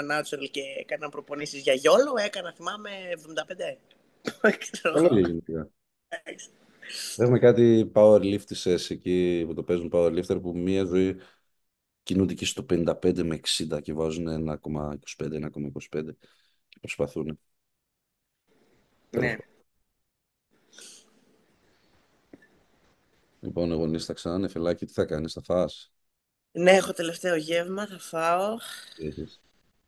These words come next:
Speaker 1: Θα, θα ράξω. Θα δω Prison Break.
Speaker 2: Prison Break, ε. Τι θα φας;
Speaker 1: Μμμ, δεν ξέρω.
Speaker 2: Τι θα παραγγείλεις;
Speaker 1: Θα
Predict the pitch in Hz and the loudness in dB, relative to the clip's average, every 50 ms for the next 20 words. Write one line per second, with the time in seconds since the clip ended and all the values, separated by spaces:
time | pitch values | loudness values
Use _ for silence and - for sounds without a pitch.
0 | _ _ _ _ _ 151 147 147 143 147 147 147 143 - - - 143 139 139 - | _ _ _ _ _ -20 -20 -20 -20 -20 -20 _ _ -18 -16 -16 -14 -16 -16 -18
1 | - - - - _ _ _ _ _ _ _ _ - 127 127 - 139 135 - 147 | -20 -20 -20 -20 _ _ _ _ _ _ _ _ -12 -10 -8 -8 -10 -6 -2 -2
2 | 143 139 151 135 135 131 135 131 123 117 - _ _ _ _ _ _ - - - | -2 -2 -4 -8 -6 -4 -2 -2 -2 -4 -6 _ _ _ _ _ _ -18 -18 -18
3 | _ _ _ _ _ _ _ _ _ _ _ _ _ - - 78 76 71 69 _ | _ _ _ _ _ _ _ _ _ _ _ _ _ -14 -12 -12 -10 -12 -14 _
4 | _ - - 78 80 78 - _ 82 85 90 90 _ _ _ _ _ _ _ _ | _ -18 -16 -16 -16 -16 -18 _ -14 -14 -14 -14 _ _ _ _ _ _ _ _
5 | _ _ _ _ _ _ _ _ _ _ _ _ _ _ _ _ - 95 95 90 | _ _ _ _ _ _ _ _ _ _ _ _ _ _ _ _ -6 -4 -4 -4
6 | - 80 78 - - - - _ _ _ _ _ _ _ _ _ _ _ _ _ | -4 -4 -4 -4 -6 -10 -18 _ _ _ _ _ _ _ _ _ _ _ _ _
7 | _ _ 120 131 139 143 139 139 139 139 131 131 127 131 131 131 131 - - - | _ _ -6 -6 -4 -4 -6 -6 -8 -8 -6 -6 -8 -8 -8 -12 -14 -16 -18 -20
8 | - - _ _ _ _ - 147 160 180 - - - - 151 139 131 123 120 127 | -20 -20 _ _ _ _ -2 -2 -2 -2 -4 -10 -10 -8 -8 -6 -6 -4 -2 -2
9 | 131 131 143 180 _ _ _ _ - - - - - - - - - - - - | -2 -2 -4 -8 _ _ _ _ -20 -20 -20 -18 -18 -18 -18 -20 -20 -20 -20 -14
10 | 90 101 - - - 78 - 143 143 - - - | -12 -6 -2 0 0 0 0 0 0 -2 -2 -6